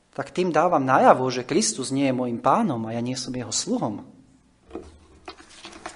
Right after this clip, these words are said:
Viete, niekto povie, krst nie je podstatný.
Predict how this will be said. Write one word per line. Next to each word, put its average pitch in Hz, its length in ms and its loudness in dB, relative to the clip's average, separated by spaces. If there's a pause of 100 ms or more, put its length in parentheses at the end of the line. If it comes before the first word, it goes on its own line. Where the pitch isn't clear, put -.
(1400)
Viete, 139 240 0
niekto 139 720 2
povie, 117 560 0
krst 165 320 2
nie 151 240 4
je 139 80 -6
podstatný. 135 560 -2